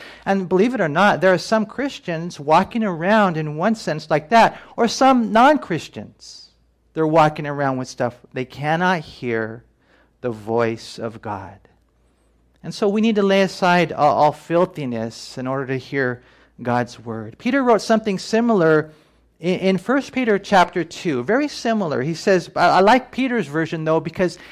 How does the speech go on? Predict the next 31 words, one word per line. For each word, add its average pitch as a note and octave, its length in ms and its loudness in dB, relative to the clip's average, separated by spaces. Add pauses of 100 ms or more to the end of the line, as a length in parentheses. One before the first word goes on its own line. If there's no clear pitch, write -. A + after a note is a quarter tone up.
he G#3+ 120 -6
kinda C4+ 240 2
gets G#3 240 -2
specific A3 640 -6
with C3+ 180 -2
things. A2 440 -8
He F3+ 80 -6
says, F3 240 -2
"Therefore, G#3 500 2 (240)
laying G3+ 320 4
aside G3 460 2 (100)
all G3+ 600 6
malice, E3+ 1120 0 (260)
all F#3 600 8
deceit, E3+ 920 -6 (680)
hypocrisy, F#3 1120 0
envy." G3 680 -2 (340)
You F#3 100 -4
know, F#3+ 80 4
envy G3 440 4
is G3+ 160 0
when F#3+ 160 -2
you F#3 60 0
don't F#3+ 160 0
like F3+ 240 2
it F3+ 100 0
when D#3 140 -4
others E3 280 0
are F#3 80 -4
getting F#3+ 280 -4
blessed. F#3+ 640 -4